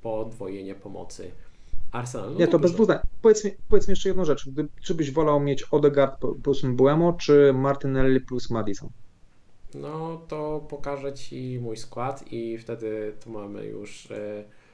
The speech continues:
Speaker 1: e, odpowiedź. Mój skład to, e, Pickford na bramce, Chilwell, Gabriel, Estopinian, Rashford, Bruno, Saka, Odegaard, Mbeumo,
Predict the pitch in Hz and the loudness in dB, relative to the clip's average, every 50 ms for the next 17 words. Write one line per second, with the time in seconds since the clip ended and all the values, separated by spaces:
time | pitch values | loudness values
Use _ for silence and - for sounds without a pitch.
0 | _ _ _ - - - 107 - - 117 123 - - 131 123 127 151 170 165 - | _ _ _ -18 -16 -14 -14 -12 -12 -12 -14 -12 -12 -10 -10 -8 -8 -8 -10 -10
1 | - 135 127 127 127 127 - - - 123 120 117 - - - - 117 107 107 107 | -10 -10 -8 -8 -8 -10 -12 -12 -10 -10 -10 -10 -10 -16 -14 -12 -10 -10 -8 -10
2 | 107 107 107 104 104 104 104 - - - - 104 - - 135 127 127 - 117 110 | -10 -12 -12 -12 -10 -10 -12 -12 -12 -12 -12 -12 -10 -10 -10 -10 -10 -10 -10 -10
3 | 104 117 123 135 139 131 131 - 135 127 127 131 131 - - - - - _ _ | -8 -8 -8 -8 -8 -8 -6 -4 -4 -2 -4 -4 -8 -10 -12 -16 -16 -16 _ _
4 | _ - - 147 143 135 127 123 127 123 123 120 113 117 117 113 113 110 107 104 | _ -10 -6 -4 -4 -4 -4 -4 -4 -6 -6 -8 -8 -6 -6 -8 -8 -8 -10 -14
5 | - - 107 113 - 147 143 143 139 135 131 127 127 123 113 120 123 131 139 139 | -14 -16 -16 -16 -14 -12 -10 -8 -8 -8 -6 -8 -8 -8 -8 -8 -6 -6 -8 -8
6 | - - - 135 123 120 120 120 - 123 120 123 120 117 113 113 - - - 123 | -10 -12 -12 -10 -8 -8 -8 -10 -10 -8 -8 -8 -8 -8 -8 -10 -12 -12 -12 -12
7 | 123 - - 120 110 - 117 110 113 110 - 107 104 - - 117 113 110 117 127 | -12 -10 -12 -14 -12 -12 -12 -10 -10 -10 -10 -10 -12 -12 -14 -14 -14 -12 -10 -8
8 | 139 139 135 131 127 127 127 | -8 -8 -8 -8 -8 -10 -10